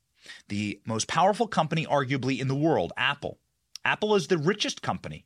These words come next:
on the planet in cash reserves, has trillions of dollars.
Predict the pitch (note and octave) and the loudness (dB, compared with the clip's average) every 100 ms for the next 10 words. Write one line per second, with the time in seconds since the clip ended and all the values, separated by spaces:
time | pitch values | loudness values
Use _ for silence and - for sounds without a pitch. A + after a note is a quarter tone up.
0 | - G2+ A#2+ - F3+ C3+ - _ - _ | -6 -4 -4 -2 0 0 -4 _ -20 _
1 | - G#2+ - C#3+ C3+ - B2 C3 A2+ D#2+ | -10 -8 -2 -2 -2 -2 -2 0 -2 -4
2 | - F2 F2+ - _ _ _ _ _ - | -10 -10 -10 -12 _ _ _ _ _ 0
3 | G#3 C3+ F2 - G#2 A2 F#2 - - | 2 2 -2 -10 -6 -4 -2 -6 -16